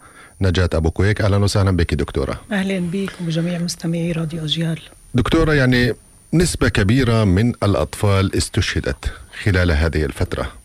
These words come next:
Speaker 1: من تبقى منهم؟ هناك تقارير كبيرة عن وجود أمراض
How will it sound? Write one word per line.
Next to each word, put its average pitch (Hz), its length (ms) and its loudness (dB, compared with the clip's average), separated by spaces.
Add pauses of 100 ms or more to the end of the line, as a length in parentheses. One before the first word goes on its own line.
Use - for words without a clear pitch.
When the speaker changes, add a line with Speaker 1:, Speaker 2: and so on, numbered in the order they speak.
Speaker 1:
من 139 200 2
تبقى 104 500 0
منهم؟ 80 360 2 (480)
هناك 120 520 2 (140)
تقارير 98 500 2
كبيرة 78 680 2 (500)
عن 90 440 2 (300)
وجود 98 360 4
أمراض 87 680 4